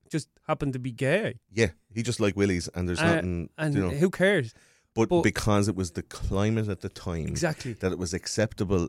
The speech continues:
Speaker 2: to consider somebody who was gay in the pejorative,
Speaker 1: Yeah.
Speaker 2: that they were able to freely and without,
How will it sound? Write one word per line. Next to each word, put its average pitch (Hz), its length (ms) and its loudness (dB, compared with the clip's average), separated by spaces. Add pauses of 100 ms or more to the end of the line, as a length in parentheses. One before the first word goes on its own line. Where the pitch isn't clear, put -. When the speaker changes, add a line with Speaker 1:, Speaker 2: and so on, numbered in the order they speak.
(120)
Speaker 2:
to 87 340 -2 (580)
consider 95 500 -2
somebody 87 580 -4
who 90 80 -4
was 78 140 -6
gay 87 260 -2
in 82 160 -6
the 78 80 -4
pejorative, 85 680 -4 (100)
Speaker 1:
Yeah. 147 180 -2 (380)
Speaker 2:
that 90 200 -2 (320)
they 104 100 2
were 95 160 2
able 92 280 0
to 87 320 0 (180)
freely 156 640 0
and - 200 2
without, 117 340 2